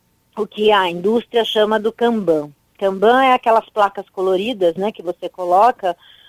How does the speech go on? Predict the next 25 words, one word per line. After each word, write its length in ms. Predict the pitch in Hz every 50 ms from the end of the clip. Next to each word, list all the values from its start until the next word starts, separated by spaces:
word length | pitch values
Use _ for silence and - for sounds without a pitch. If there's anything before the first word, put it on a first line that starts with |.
| _ _ _
para 140 | - 196 196
você 260 | 185 196 190 - 202
poder 240 | - 214 202 214 208
monitorar 840 | 214 214 214 208 202 - - 202 190 190 185 196 214 220 226 220 202
o 100 | 180 175
verde, 320 | 180 196 214 214 196 202
vermelho 320 | 180 190 180 185 180 175
e 40 | 190
amarelo, 360 | 190 202 214 208 220 233 240
aquilo 240 | 240 226 - 240 220
que 60 | -
você 80 | - 233
tem 140 | - 226 214
que 120 | - 226
intervir 360 | 214 - 214 214 196 190 220 220
mais 200 | 220 214 214 -
rápido 420 | - 202 196 202 202 - 233 190 226
ou 80 | 220
menos 280 | 220 214 208 208 220 - -
rápido. 520 | - 151 131 135 - _ 147 151 156 156 _ _ _ _ _ _
E 280 | _ 254 269 277 302 277
você 260 | 240 285 294 - 294
pode 240 | 277 - 254 240 226
fazer 220 | 254 247 226 254
isso 120 | 247 -